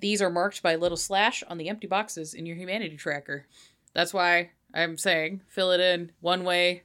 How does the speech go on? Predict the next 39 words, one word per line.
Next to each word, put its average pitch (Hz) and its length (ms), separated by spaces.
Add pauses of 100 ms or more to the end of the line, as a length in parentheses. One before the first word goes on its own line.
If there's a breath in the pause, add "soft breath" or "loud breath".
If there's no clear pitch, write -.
over 170 500
or 160 160
the 160 120
other 180 180
way 139 260
and 147 80
over. 139 340 (320 soft breath)
Don't 160 180
fill 170 180
them 170 160
in 170 100
randomly 160 460
just 151 180
trying 165 160
to 156 80
be 156 80
cute. 160 220
Like, 170 200
"I 214 140
made 180 220
a 180 40
design." 196 360
I'm 170 80
like, 151 160
"You've, 139 240 (720 soft breath)
you've 156 180
made 160 220
this - 420 (240)
a 170 80
giant 151 440
pain 139 240
in 135 80
the 135 100
ass." 139 460 (500)
<laughs> 233 460
Please 190 240
do 180 120
not. 147 420 (120)
Uh, 175 320